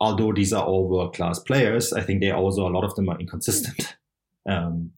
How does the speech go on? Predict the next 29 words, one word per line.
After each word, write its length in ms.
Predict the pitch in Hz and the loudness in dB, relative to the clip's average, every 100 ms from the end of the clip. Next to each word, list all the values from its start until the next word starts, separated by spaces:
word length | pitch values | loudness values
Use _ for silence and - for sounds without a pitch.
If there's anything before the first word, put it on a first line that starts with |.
| - | -6
and 120 | 101 | -2
I 60 | 92 | 0
think 220 | 110 98 | 0 0
that 140 | 104 | 2
is 120 | 95 95 | 2 2
also 320 | 101 117 98 | 2 4 2
the 140 | 85 | 0
truth 380 | - - 123 - | -4 2 2 2
here. 200 | 90 90 | -4 -2
And 160 | 90 90 | -2 -2
that's 140 | 90 - | -4 -2
all, 280 | 107 107 107 | 0 0 2
that's 380 | 110 113 - | 2 2 0
maybe 380 | 110 104 113 104 | 0 2 4 2
on 240 | 95 92 90 - | 0 -2 -4 -4
Kahn 340 | 95 90 87 - | -2 -2 -4 -4
and 220 | 90 85 | -4 -4
Salihamidzic. 840 | 90 87 87 107 104 - 85 - - | -2 -2 0 -2 -2 -4 -4 -6 -4
And 220 | 95 95 _ - _ _ _ _ _ _ - | -4 -4 _ -20 _ _ _ _ _ _ 0
I 120 | 113 | 0
question 560 | - - 151 156 - 101 | 2 4 4 4 2 4
whether 200 | 98 92 | 4 2
Thomas 380 | - 104 95 - | 0 -2 0 0
Tuchel 500 | 117 107 95 98 - | 0 2 2 0 -4
will 240 | 104 101 95 | -2 -2 0
do 240 | 107 101 | 2 2
much 260 | 95 95 - | 2 0 0
better, 360 | 123 127 80 - - | 2 2 0 -8 -12
right? 320 | 92 92 101 | -6 -2 -2